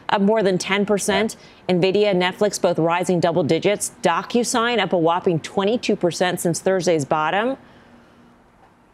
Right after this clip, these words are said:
Speaker 1: Would you buy any of these? Courtney?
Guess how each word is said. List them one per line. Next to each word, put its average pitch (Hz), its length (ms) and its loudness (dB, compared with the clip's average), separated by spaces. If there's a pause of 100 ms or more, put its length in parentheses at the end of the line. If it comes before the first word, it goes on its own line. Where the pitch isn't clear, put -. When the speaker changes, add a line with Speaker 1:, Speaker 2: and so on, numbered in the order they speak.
Speaker 1:
Would 214 160 0
you 233 60 2
buy 214 260 0
any 220 300 0
of 143 100 0
these? 127 640 -4 (240)
Courtney? 190 560 -2